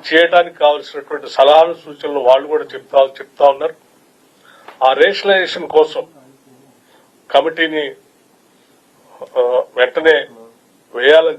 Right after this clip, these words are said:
చెప్పి కూడా రాష్ట్ర ప్రభుత్వం ఇప్పటికే రాష్ట్ర ప్రభుత్వ, ఆ, ప్రధాన కార్యదర్శి గారికి ఆదేశాలు ఇవ్వటం జరిగింది. వారు కూడా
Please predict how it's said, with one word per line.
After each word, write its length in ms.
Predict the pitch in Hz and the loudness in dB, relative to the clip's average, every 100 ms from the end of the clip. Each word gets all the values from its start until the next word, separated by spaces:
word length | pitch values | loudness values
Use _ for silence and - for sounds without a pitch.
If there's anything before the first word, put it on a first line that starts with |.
| - | -12
చెప్పి 400 | 135 160 139 127 - | -16 -12 -12 -12 -4
కూడా 160 | 127 | 0
రాష్ట్ర 340 | 127 120 113 - | 2 2 0 -10
ప్రభుత్వం 380 | 120 120 - 117 | -16 -16 -6 -6
ఇప్పటికే 380 | - - 135 120 113 _ _ _ _ - _ 120 | -4 -6 -2 -2 -4 _ _ _ _ -20 _ 0
రాష్ట్ర 280 | 123 131 | 0 0
ప్రభుత్వ, 600 | - 131 123 - 123 113 - _ - _ _ _ 123 | -8 -10 -10 0 0 0 -4 _ -20 _ _ _ -8
ఆ, 180 | 120 | -6
ప్రధాన 380 | 113 120 131 135 | -4 0 2 2
కార్యదర్శి 600 | 131 127 123 120 110 - | 2 -2 -2 -6 -16 -6
గారికి 260 | 117 113 127 | -6 -4 -4
ఆదేశాలు 460 | 113 117 117 131 120 | -4 -4 -10 -10 -12
ఇవ్వటం 280 | 120 131 123 | -12 -12 -8
జరిగింది. 280 | 127 175 233 | -8 -6 2
వారు 220 | 143 131 | 2 2
కూడా 400 | - 135 131 | -4 2 2